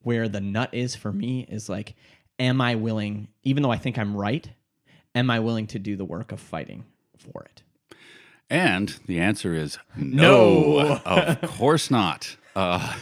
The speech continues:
Speaker 2: <laughs> it's just not within the scope. I mean, I, uh, you, it, it doesn't take much research to tell you that it's a very expensive proposition,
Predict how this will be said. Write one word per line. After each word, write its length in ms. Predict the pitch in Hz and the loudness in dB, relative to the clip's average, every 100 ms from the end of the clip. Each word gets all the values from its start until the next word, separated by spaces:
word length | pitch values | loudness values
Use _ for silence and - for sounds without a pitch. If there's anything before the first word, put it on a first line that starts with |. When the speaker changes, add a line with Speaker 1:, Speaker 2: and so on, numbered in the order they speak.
| - - - | -16 -20 -20
Speaker 2:
<laughs> 320 | - - - | -20 -14 -10
it's 180 | 117 - | -10 -6
just 240 | 131 - | -6 -4
not 260 | 123 98 104 | -4 -2 -4
within 260 | 95 90 | -4 -4
the 80 | 82 | -6
scope. 440 | - 95 80 76 90 | -6 -4 -4 -6 -6
I 60 | |
mean, 300 | 90 85 85 92 | -4 -4 -4 -4
I, 260 | 92 92 | -4 -4
uh, 380 | - 87 80 80 82 - - - - - - - - - | -6 -8 -8 -10 -12 -18 -20 -20 -20 -20 -20 -20 -20 -20
you, 280 | 107 101 107 | -14 -10 -8
it, 160 | 107 104 | -8 -8
it 120 | 113 | -2
doesn't 220 | 143 131 120 | 0 0 0
take 140 | 104 | -2
much 220 | 92 - | -2 -4
research 500 | 95 87 80 92 78 92 | -6 -6 -4 -6 -6 -10
to 60 | |
tell 220 | - 82 76 | -8 -6 -6
you 100 | 76 | -8
that 160 | 78 | -10
it's 160 | 80 - | -12 -12
a 40 | |
very 200 | 87 87 | -10 -8
expensive 560 | 76 - - 78 - 80 | -8 -10 -12 -10 -12 -16
proposition, 580 | 80 73 80 80 - | -14 -12 -10 -12 -10